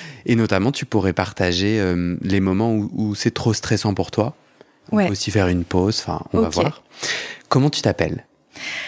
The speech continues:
Speaker 2: Mélanie.
Speaker 1: Vrai prénom.
Speaker 2: Oui, vrai prénom.
Speaker 1: Euh, tu as fait combien d'années de psychanalyse ?
Speaker 2: Alors, euh, j'en ai fait à peu près neuf ans.
Speaker 1: À peu près ?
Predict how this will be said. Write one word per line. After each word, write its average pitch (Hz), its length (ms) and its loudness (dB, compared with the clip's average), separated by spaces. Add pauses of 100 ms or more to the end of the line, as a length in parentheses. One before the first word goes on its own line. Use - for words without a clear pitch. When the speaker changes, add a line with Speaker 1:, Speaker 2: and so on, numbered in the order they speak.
(180)
Speaker 2:
Mélanie. 208 480 2 (580)
Speaker 1:
Vrai 101 260 2
prénom. 82 360 0 (520)
Speaker 2:
Oui, 196 280 2
vrai 175 200 2
prénom. 160 360 -2 (480)
Speaker 1:
Euh, 92 920 2 (100)
tu - 80 2
as 117 40 4
fait - 120 0
combien 143 320 2
d'années 113 240 2
de 110 120 0
psychanalyse ? 90 840 -2 (2250)
Speaker 2:
Alors, 175 440 4
euh, 170 300 2
j'en 175 180 0
ai 180 100 0
fait 233 160 -2
à 240 100 2
peu 196 160 -2
près 226 280 0
neuf 196 320 0
ans. 160 120 -4 (1400)
Speaker 1:
À 104 80 4
peu 98 160 0
près ? - 340 -4